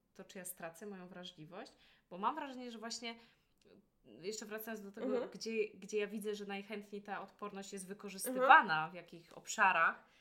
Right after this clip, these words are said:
Speaker 1: to tak trochę to wygląda. Bądź odporny, żeby nie być wrażliwym. I to mi tak strasznie nie pasowało. To było dla mnie takie okropne.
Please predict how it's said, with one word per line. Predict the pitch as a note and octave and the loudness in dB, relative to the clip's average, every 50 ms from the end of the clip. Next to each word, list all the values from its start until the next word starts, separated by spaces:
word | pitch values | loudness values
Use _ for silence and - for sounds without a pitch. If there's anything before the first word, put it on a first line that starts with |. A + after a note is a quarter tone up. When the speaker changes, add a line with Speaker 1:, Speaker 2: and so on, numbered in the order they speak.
| - _ _ _ _ _ | -20 _ _ _ _ _
Speaker 1:
to | - A3 | -16 -16
tak | A3 A3+ C4 C4 C4 - | -8 -6 -8 -8 -8 -14
trochę | - - A#3 A3+ A3+ A#3 | -14 -12 -12 -10 -10 -10
to | A3 A3+ G#3+ | -10 -10 -10
wygląda. | F#3+ G3 G#3 E3+ G3 F#3+ F3+ E3+ E3 E3 | -10 -10 -10 -6 -6 -6 -4 -4 -8 -10
Bądź | D#3+ F3+ F#3 F#3+ G#3 | -10 -10 -12 -12 -14
odporny, | - - - _ - G#3+ G#3+ G3+ G#3+ A3 A#3 A3+ - - _ - | -18 -20 -20 _ -10 -10 -10 -8 -10 -10 -10 -12 -16 -20 _ -20
żeby | - G3 F#3+ F3 G3 | -16 -14 -10 -8 -8
nie | F#3 F#3 G3 F#3+ | -6 -4 -6 -6
być | E3+ E3+ D#3+ E3 | -6 -10 -14 -12
wrażliwym. | D#3+ E3+ F3 F3 E3+ - E3+ E3 D#3+ D#3 D3+ C#3+ C#3+ D3+ - _ _ _ _ _ _ _ _ _ _ _ _ _ _ | -12 -12 -12 -12 -12 -14 -14 -14 -12 -12 -12 -12 -14 -16 -18 _ _ _ _ _ _ _ _ _ _ _ _ _ _
I | G3 | -16
to | - - A#3 | -8 -4 -2
mi | A3+ A#3 A#3 | -2 -2 -2
tak | B3+ B3 - | -4 -6 -6
strasznie | - - - C4 C4 - - C#4+ C4+ | -6 -2 0 0 0 0 -4 -6 -8
nie | C4 B3+ | -8 -6
pasowało. | - C4 C4 - - C#4+ - F4 D#4+ C4 G3 F3 F3 | -6 -4 -2 -2 -4 2 6 6 8 8 6 4 -4
To | - G3 | -8 -10
było | F#3+ G3+ G#3 | -10 -10 -8
dla | G#3 A3 | -8 -8
mnie | A3 A3 | -8 -8
takie | A3 A3 - A#3+ - | -10 -12 -14 -14 -14
okropne. | - - - - - - - - - - - D#3+ D3+ E3+ | -14 -16 -16 -12 -2 -2 0 0 -2 -6 -8 -8 -8 -10